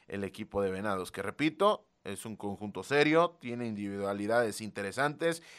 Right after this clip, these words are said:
en el colectivo poco a poco ha ido mejorando, sin embargo,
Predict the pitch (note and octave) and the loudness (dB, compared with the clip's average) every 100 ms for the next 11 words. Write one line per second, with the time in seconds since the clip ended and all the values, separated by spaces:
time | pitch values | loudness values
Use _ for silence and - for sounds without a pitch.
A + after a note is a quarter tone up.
0 | - G#2+ A2+ G#2+ A2+ G#2 G2 C3 C3 - | -12 -6 -4 -2 0 0 0 2 4 4
1 | B2+ C3 A2+ A#2+ A#2+ A#2 A2+ A#2 A#2 G#2 | 0 2 2 2 2 4 4 4 0 0
2 | - G#2+ C#3 E3+ A#3 - _ - - G#2+ | 2 4 4 4 2 -2 _ -14 -8 -6
3 | G2+ G2 A2+ A#2+ D#3+ - | 0 4 4 8 6 6